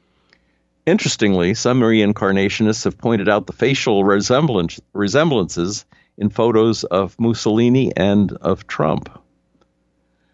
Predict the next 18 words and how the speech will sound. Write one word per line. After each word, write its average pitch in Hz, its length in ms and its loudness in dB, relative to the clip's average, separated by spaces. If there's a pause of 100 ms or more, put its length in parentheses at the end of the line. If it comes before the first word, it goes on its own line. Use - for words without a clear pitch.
(300)
And, 139 260 2
of 147 200 0
course, 107 400 0
today 110 380 0
there 95 280 2
is 90 240 -2
a 87 60 -6
contingent 113 500 0
of 87 100 0
ev-, 87 220 -4 (100)
evangelicals 101 920 0
who 98 100 -4
do 101 220 -2
believe 98 320 0
the 90 100 0
last 90 380 0
trumps, - 680 -4 (920)
uh, 87 480 0